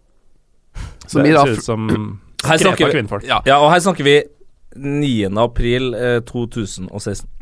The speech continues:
Speaker 1: Ja, eh, og
Speaker 3: Jeg
Speaker 1: det
Speaker 3: blir tredve år, ja.
Speaker 1: og det er, det er stor stemning. Vi flyr over, Tete blir jo kjempglad, eh, og, eh, han fikk jo nesten blackout, for han ble så glad når vi kom der. Eh,
Speaker 3: <laughs>
Speaker 1: men så,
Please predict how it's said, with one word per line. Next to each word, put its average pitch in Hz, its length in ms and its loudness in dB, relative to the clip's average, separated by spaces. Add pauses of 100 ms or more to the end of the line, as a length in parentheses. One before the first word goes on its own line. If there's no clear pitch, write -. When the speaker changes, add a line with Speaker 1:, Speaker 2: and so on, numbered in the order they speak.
Speaker 1:
Ja, - 60 -4 (180)
eh, 131 180 2
og 139 200 2
Speaker 3:
Jeg 127 80 4
Speaker 1:
det 131 80 4 (100)
Speaker 3:
blir - 0 -
tredve 113 400 -4
år, 82 60 -16 (120)
ja. 101 120 -8 (180)
Speaker 1:
og 143 160 2
det 123 160 2
er, 135 240 2
det 120 240 -6
er 113 80 -6
stor - 160 -4
stemning. 131 240 0
Vi 143 80 2
flyr 135 160 0
over, 127 240 2
Tete - 240 -4
blir 117 120 0
jo 107 120 2
kjempglad, 120 560 -2
eh, 110 240 2
og, 107 240 0
eh, 104 480 -4
han 117 180 -2
fikk 117 180 -6
jo 117 40 -2
nesten 104 220 -6
blackout, - 400 -8
for 120 80 -2
han - 20 -2
ble 104 80 -2
så 110 100 -6
glad 113 180 2
når 107 140 -2
vi 110 120 -4
kom 135 180 -2
der. 170 140 -2 (100)
Eh, 127 220 2 (600)
Speaker 3:
<laughs> - 40 -
Speaker 1:
men 180 160 2
så, 185 420 4